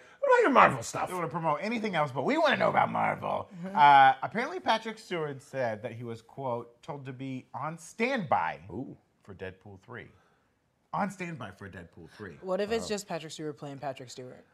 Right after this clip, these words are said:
Speaker 1: Well
Speaker 2: I mean, it's a very smart move if you haven't been cast in the movie yet. <laughs>
Speaker 1: ki-, kind of ironic to ask Professor X to be on standby.
Speaker 2: Oh, <laughs> I don't know about that one.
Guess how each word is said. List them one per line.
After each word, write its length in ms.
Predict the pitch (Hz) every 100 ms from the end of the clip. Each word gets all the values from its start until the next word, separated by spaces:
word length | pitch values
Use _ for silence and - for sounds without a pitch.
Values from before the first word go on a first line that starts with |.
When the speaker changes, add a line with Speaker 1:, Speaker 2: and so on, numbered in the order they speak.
| _
Speaker 1:
Well 140 | 151
Speaker 2:
I 80 | 143
mean, 80 | 127 -
it's 140 | 170 170
a 40 |
very 240 | 170 254
smart 280 | 262 180 196
move 180 | 175 160
if 100 | 143
you 100 | 131
haven't 360 | 113 156 147 127
been 160 | 113 95
cast 320 | 107 85 -
in 80 | 87
the 60 |
movie 300 | 85 85 80 78
yet. 120 | - - -
<laughs> 220 | _ _ 170 175
Speaker 1:
ki-, 60 |
kind 280 | 165 175 214
of 120 | 208
ironic 460 | 175 160 170 175 139
to 100 | 143
ask 240 | 135 127
Professor 480 | - 135 147 - 117
X 400 | 143 147 - - _ _
to 60 | -
be 140 | 92
on 140 | 85 78
standby. 460 | - 82 73 78 76
Speaker 2:
Oh, 680 | 123 175 240 240 196 165 151 - - - -
<laughs> 340 | - - - -
I 100 | 196
don't 260 | - 214
know 220 | 196 165 180
about 300 | 147 180 -
that 280 | - 143 - 127
one. 200 | 123